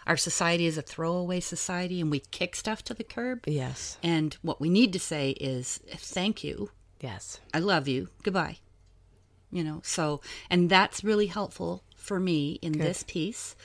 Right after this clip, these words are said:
Speaker 1: because when the stuff comes up, I can thank it for helping me cope
Speaker 2: Mm-hmm.
Speaker 1: and being a master, master target hitter, that we're gonna m-, expand the target.
Speaker 2: Mm-hmm.
Speaker 1: All
Speaker 2: And
Speaker 1: right.
Speaker 2: all that crap gets to retire.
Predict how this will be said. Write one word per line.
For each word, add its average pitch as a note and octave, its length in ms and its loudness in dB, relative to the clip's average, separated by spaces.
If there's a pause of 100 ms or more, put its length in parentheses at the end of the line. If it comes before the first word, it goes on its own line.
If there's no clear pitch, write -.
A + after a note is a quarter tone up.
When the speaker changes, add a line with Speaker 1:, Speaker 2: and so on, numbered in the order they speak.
(380)
Speaker 1:
because D#3 680 -2
when D#3 180 2
the D3+ 80 0
stuff - 360 -2
comes D3 300 -6
up, - 400 -2 (600)
I C#3+ 60 -8
can C#3+ 220 -6
thank C4 500 0
it - 140 -6
for - 140 -10
helping D3+ 400 -4
me C3+ 140 -2
cope - 460 0 (200)
Speaker 2:
Mm-hmm. F#3+ 440 6 (580)
Speaker 1:
and D3 420 0
being D#3+ 260 2
a C#3+ 40 2
master, C#3+ 600 -4
master F3+ 500 0
target A#3 420 -2
hitter, - 280 -8 (300)
that - 240 -8
we're F#3 100 -8
gonna F3+ 320 -2 (300)
m-, F3+ 120 -10 (120)
expand D#3 460 -4
the C#3 80 -8
target. - 360 -10 (200)
Speaker 2:
Mm-hmm. F3+ 160 6
Speaker 1:
All F#3+ 200 4 (680)
Speaker 2:
And F3+ 120 -2
Speaker 1:
right. G3 120 12
Speaker 2:
all A3 140 12
that A3+ 200 12
crap B3+ 300 6
gets G3+ 200 6
to G3 100 6
retire. F#3 500 0